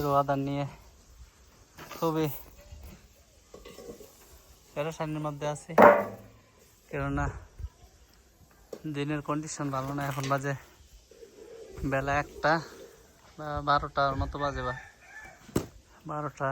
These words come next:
সাড়ে বারোটা এমন বাজে, তো এখনও রোদ নাই। দুই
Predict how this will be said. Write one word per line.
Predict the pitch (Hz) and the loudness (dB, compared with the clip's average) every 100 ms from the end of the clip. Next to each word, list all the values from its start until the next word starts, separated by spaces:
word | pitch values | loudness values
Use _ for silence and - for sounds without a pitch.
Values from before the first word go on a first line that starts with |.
| 135 - | -2 -4
সাড়ে | 135 135 | -2 0
বারোটা | 135 127 135 | -2 -2 -4
এমন | 143 147 | -2 -2
বাজে, | 147 143 151 - - - - - - - - - - | -2 -4 -8 -12 -20 -20 -20 -20 -20 -20 -20 -20 -12
তো | - 147 | -4 0
এখনও | 143 147 143 127 - | 4 4 4 0 -2
রোদ | 143 135 | 0 0
নাই। | 127 120 | 0 -2
দুই | 143 | -4